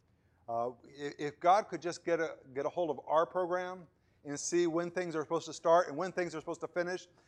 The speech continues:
uh, things would be a lot better, wouldn't they not? We, we'd be quite happy. But since the year way back when he gave Daniel this prophecy,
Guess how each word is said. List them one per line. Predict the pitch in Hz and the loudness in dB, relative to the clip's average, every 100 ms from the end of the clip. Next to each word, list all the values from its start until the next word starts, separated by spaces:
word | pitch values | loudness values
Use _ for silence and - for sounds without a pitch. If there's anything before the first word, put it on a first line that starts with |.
| _ - | _ 2
uh, | 151 | 2
things | 165 214 262 | 4 0 0
would | 320 | -4
be | 247 | 2
a | 247 | 6
lot | 185 165 135 | 6 6 8
better, | 254 311 156 | 8 8 4
wouldn't | 151 170 | 4 4
they | 170 160 | 2 2
not? | 175 285 311 - _ _ _ _ _ | 2 2 0 -14 _ _ _ _ _
We, | 214 | -4
we'd | 247 269 262 | 0 0 0
be | 240 | 2
quite | 233 247 208 | 4 4 6
happy. | 247 311 294 160 110 - _ _ _ _ _ _ _ _ _ _ _ _ | 8 8 2 -6 -8 -18 _ _ _ _ _ _ _ _ _ _ _ _
But | 196 | -2
since | - 240 220 | 0 -2 -4
the | - 208 | -8 -8
year | 190 233 247 247 240 226 208 | -6 -4 0 2 4 4 2
way | 180 190 202 | 0 2 4
back | 190 185 190 - | 4 4 4 0
when | 151 156 156 | -6 -6 -6
he | |
gave | 139 165 170 170 147 _ 127 | -4 -4 -2 -4 -8 _ -6
Daniel | 156 170 165 | -4 -4 -6
this | 135 135 | -8 -10
prophecy, | - - 165 170 127 - 123 | -6 2 2 2 -10 -12 -14